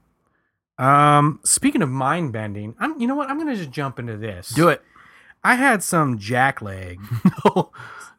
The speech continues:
Speaker 1: Some jackhole.
Speaker 2: What is this? What are we calling this? Tweet up? Tweet
Speaker 1: Oh,
Speaker 2: up.
Speaker 1: is that what we're calling it?
Speaker 2: I don't know.
Speaker 1: Where'd that come from?
Speaker 2: Tristan. Right.
Speaker 1: Oh, well, you should talk about Tristan for a little bit.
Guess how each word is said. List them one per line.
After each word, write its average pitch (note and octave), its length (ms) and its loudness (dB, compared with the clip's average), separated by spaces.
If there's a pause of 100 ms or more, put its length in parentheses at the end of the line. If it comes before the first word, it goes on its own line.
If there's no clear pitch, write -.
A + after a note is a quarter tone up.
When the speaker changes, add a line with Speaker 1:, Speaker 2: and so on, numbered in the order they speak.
(180)
Speaker 1:
Some F#3+ 560 0
jackhole. C#3+ 500 2
Speaker 2:
What D#3+ 120 4
is E3 120 0
this? D#3+ 180 0
What E3+ 160 2
are - 20 2
we F3 80 2
calling D#3+ 380 2
this? D#3+ 220 0
Tweet D#3 280 0
up? D#3+ 240 2 (1000)
Tweet B2+ 240 -2
Speaker 1:
Oh, D3+ 80 6
Speaker 2:
up. D3 40 4
Speaker 1:
is C#3 80 0
that D#3+ 120 2
what D#3 80 0
we're E3 100 0
calling E3 220 -6
it? F3+ 40 -14 (240)
Speaker 2:
I F#3 60 -2
don't G3 80 6
know. D3+ 60 4
Speaker 1:
Where'd F3+ 100 4
that F3+ 100 2
come D3+ 160 -2
from? G2 260 -10 (1000)
Speaker 2:
Tristan. G2+ 460 -2 (680)
Right. - 120 -2
Speaker 1:
Oh, C#3+ 60 6
well, A2 100 0
you G#2+ 100 -2
should - 160 -6
talk G2+ 220 -4
about E2+ 160 -14
Tristan - 380 -8
for F2+ 140 -14
a F2 60 -12
little E2+ 160 -12
bit. F2 220 -16